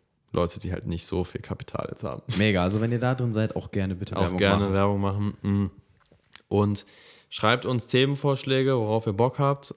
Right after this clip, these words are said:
Speaker 1: Ähm, dann werdet ihr auch, wenn ihr wollt, geshoutoutet. Ähm, und dann werdet ihr vielleicht Fame. Vielleicht, äh, schreibt euch The Rock dann mal an. Oder Jeremy Fragrance, auch ein guter Freund von uns. Strength,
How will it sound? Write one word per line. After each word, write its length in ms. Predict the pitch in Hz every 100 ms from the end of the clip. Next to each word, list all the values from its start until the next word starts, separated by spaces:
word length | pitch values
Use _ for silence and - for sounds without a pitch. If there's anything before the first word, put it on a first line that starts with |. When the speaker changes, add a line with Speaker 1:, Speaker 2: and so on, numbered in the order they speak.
| -
Speaker 1:
Ähm, 420 | 101 101 101 101
dann 120 | 101
werdet 220 | 101 113 110
ihr 100 | 101
auch, 140 | 98
wenn 80 | 101
ihr 120 | 98
wollt, 180 | 104 107
geshoutoutet. 1000 | 95 - 113 131 139 95 95 - 117 - - - - - - _ _
Ähm, 580 | 98 98 98 98 98 95 - _ _ - - -
und 140 | 95
dann 240 | 90 90
werdet 220 | 92 95 101
ihr 100 | 98
vielleicht 320 | - 110 -
Fame. 300 | 165 180 110 - - - -
Vielleicht, 560 | - 110 110 - - - _
äh, 460 | - 104 104 101 98 98
schreibt 240 | - 104 98
euch 160 | 101 -
The 80 |
Rock 280 | 101 117 120
dann 120 | 123
mal 180 | 113 110
an. 240 | 110 110 107 _ _ _ _ _ _ -
Oder 180 | 101 87
Jeremy 360 | 98 95 92
Fragrance, 680 | 90 120 113 107 107 104 -
auch 100 | -
ein 80 | 98
guter 180 | 95 95
Freund 260 | - 98 98
von 100 | 92
uns. 280 | 92 95 -
Strength, 600 | - - 95 85 82